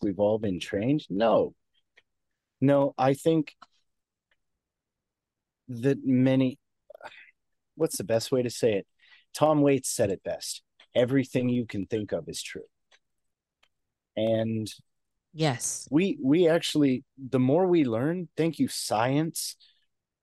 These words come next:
Speaker 1: Um, the more that we learn, the more that we learn to be true. Uh, we know that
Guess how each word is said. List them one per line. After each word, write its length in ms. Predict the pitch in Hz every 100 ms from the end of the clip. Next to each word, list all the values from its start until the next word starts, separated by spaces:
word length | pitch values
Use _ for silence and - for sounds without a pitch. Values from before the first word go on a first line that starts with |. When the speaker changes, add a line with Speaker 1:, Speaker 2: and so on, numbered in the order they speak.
| -
Speaker 1:
Um, 280 | 107 98 -
the 120 | 113
more 260 | 127 139 180
that 120 | 165
we 180 | 135 151
learn, 340 | 131 170 165
the 100 | 135
more 220 | 117 127 135
that 100 | 127
we 140 | 139
learn 440 | 135 139 139 131 110 _ _ _ _ _ _ _ _ _ -
to 120 | 143
be 140 | 123
true. 420 | - - 190 - - _ _ _ _ -
Uh, 80 | 107
we 200 | 104 135
know 320 | 139 135 127
that 260 | 120 120 117